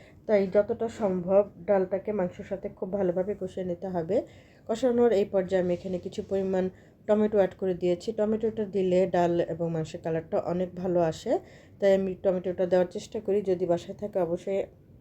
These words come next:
আমি টমেটোটা দিয়ে থাকি। তারপর আমি এটাকে খুব ভালোভাবে কষিয়ে নিচ্ছি। আপনারা already দেখে বুঝতেই পারছেন, ডালটা কিন্তু আমার almost এইটটি পার্সেন্ট সেদ্ধ হয়ে গিয়েছে।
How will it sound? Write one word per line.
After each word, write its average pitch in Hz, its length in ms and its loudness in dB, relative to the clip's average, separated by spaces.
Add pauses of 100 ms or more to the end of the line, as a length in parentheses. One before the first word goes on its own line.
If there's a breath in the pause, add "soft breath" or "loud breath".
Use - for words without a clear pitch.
(140)
আমি 175 360 -2 (200)
টমেটোটা 180 400 -4
দিয়ে 170 180 0
থাকি। 180 380 -2 (600 loud breath)
তারপর 226 260 2
আমি 220 180 6
এটাকে 202 260 -2
খুব 208 200 -8
ভালোভাবে 190 420 2
কষিয়ে 190 320 -2
নিচ্ছি। 175 280 -2
আপনারা 214 380 0
already 190 280 0
দেখে 185 240 -6
বুঝতেই 180 340 -6
পারছেন, 180 300 -6
ডালটা 175 280 -2
কিন্তু 180 260 -8
আমার 175 220 0 (140)
almost 196 560 -2 (520 loud breath)
এইটটি 202 240 -2
পার্সেন্ট 190 380 0
সেদ্ধ 180 280 -4
হয়ে 202 340 4
গিয়েছে। 170 580 0